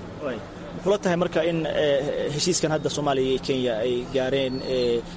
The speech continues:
xiriirkii diblomaasiyadda ay dib u soo celinayaan, inuu jilicsan yahay oo mar walba ay dhici karto in mar kale la isku dhaco oo ama duulimaadyadii la joojiyo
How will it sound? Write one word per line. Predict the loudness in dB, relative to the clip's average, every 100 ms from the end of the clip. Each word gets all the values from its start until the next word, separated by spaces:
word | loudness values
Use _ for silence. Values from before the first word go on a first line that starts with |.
| -2
xiriirkii | 0 0 0 -2
diblomaasiyadda | 0 -2 0 0 2
ay | 0
dib | 0
u | -4
soo | -2 0
celinayaan, | 0 0 0 0 -2 -6 -10 -12 -4
inuu | 0 0 2
jilicsan | 0 0 2 2
yahay | 2 2
oo | 2 0
mar | 2
walba | 2 2 2 0 0
ay | 0 2 2 2
dhici | 0 -2
karto | -2 -4 -4
in | -2
mar | -2
kale | 0 0
la | -2 -4
isku | -6 -4
dhaco | -2 -2
oo | 0 -2
ama | -2
duulimaadyadii | 0 2 2 2 0 0
la |
joojiyo | 0 -2 -2 -2